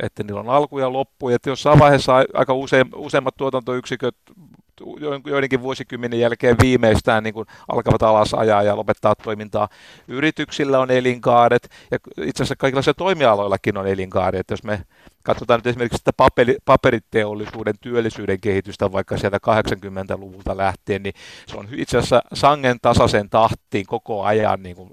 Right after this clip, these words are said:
la-, laskenut, ää, pide-, se, ää, työllisyys vähentynyt. Ihan sieltä kahdeksankymmentäluvun alulta, a-, alulta lähtien. Siinä mielessä se, että jo yksittäinen paperitehdas nyt sitten lopettaa toimintansa, niin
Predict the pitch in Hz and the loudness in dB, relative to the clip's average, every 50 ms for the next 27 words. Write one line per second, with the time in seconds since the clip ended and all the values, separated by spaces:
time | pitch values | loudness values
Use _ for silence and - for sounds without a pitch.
0 | _ - 110 107 - - 110 92 92 98 - - - - 80 - - _ _ _ | _ -10 -8 -8 -6 -2 -2 0 0 -2 -4 -8 -10 -12 -14 -16 -20 _ _ _
1 | - - _ - - - - 123 110 - - - - - 131 107 _ - - - | -20 -16 _ -4 -4 -2 0 -2 -2 -2 -4 -6 -8 -12 -20 -20 _ -20 -8 -4
2 | 117 101 - - - 143 127 - - - - 127 120 107 104 - 107 95 - 107 | -2 -2 -2 -4 -4 -4 -6 -6 -8 -8 -6 -4 -4 -4 -4 -6 -8 -4 0 0
3 | 104 98 101 92 90 - 87 - - - _ _ _ _ - 127 139 156 - 127 | 0 0 0 -4 -8 -12 -18 -20 -20 -20 _ _ _ _ -6 -4 -2 0 2 0
4 | 120 - - 127 120 117 113 110 104 107 101 101 98 98 101 95 98 104 104 101 | 0 0 0 0 0 0 0 -4 -8 -12 -12 -12 -14 -14 -14 -14 -12 -6 -6 -6
5 | 101 92 90 92 - - - - 110 - - - - - - - - 117 110 107 | -6 -6 -8 -12 -12 -10 -8 -6 -6 -6 -6 -10 -14 -16 -10 -6 -4 -4 -4 -4
6 | 95 - 104 92 95 92 92 - - 101 - - _ _ - - - - - - | -6 -8 -12 -10 -12 -12 -14 -14 -14 -14 -14 -14 _ _ -20 -20 -20 -20 -20 -20
7 | _ - - 131 139 139 139 131 127 117 107 104 104 - - 107 - - 117 117 | _ -4 -2 0 0 0 2 4 4 4 4 2 0 -2 -4 -6 -2 2 4 4
8 | 117 113 107 - _ - 107 95 - - 80 110 120 131 - 131 131 - - - | 4 4 2 0 _ -4 -4 -4 -6 -6 -8 -8 -8 -8 -8 -12 -16 -10 -8 -8
9 | 123 _ - 110 110 113 107 - 120 120 - 120 107 101 - 117 104 101 101 98 | -4 _ 0 0 0 0 0 0 2 2 2 2 0 2 2 2 2 2 0 -2
10 | - 113 104 - - 113 107 - - 110 107 110 107 113 110 - - - 101 104 | -4 -8 -12 -8 -8 -10 -8 -6 -6 -4 -4 -2 -2 -2 -2 -2 0 0 0 0
11 | _ - 117 110 104 104 104 101 101 98 95 104 110 101 101 98 | _ -4 -6 -6 -6 -6 -6 -4 -4 -2 -2 -4 -6 -6 -6 -6